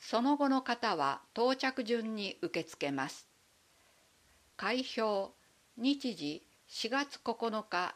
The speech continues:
日曜日、二十一時十分から。会場、飯能第一小学校体育館、山手町十三の八。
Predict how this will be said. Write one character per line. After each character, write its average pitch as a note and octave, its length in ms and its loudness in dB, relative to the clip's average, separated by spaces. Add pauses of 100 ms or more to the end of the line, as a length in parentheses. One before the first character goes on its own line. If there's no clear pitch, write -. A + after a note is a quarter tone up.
日 F#3+ 380 -4
曜 G#3+ 260 2
日、 D#3 240 -6 (300)
二 C#4 240 4
十 B3 280 2
一 F#3+ 300 -2
時 D#3+ 300 -2
十 A3+ 160 -4 (160)
分 D3 240 0
か C3+ 140 -6
ら。 A#2+ 160 -4 (640)
会 B3+ 280 2
場、 G#3 400 2 (340)
飯 C#4 300 6
能 C4 220 6
第 G#3 260 2
一 C4 160 -6
小 B3+ 320 2
学 A#3+ 300 0
校 D3 240 4
体 G3 380 -2
育 - 260 -14
館、 C3 260 -4 (460)
山 G#3+ 340 2
手 C4+ 140 4
町 G#3+ 480 4
十 C4+ 320 2
三 E3 340 0
の C#3+ 120 0
八。 - 440 -6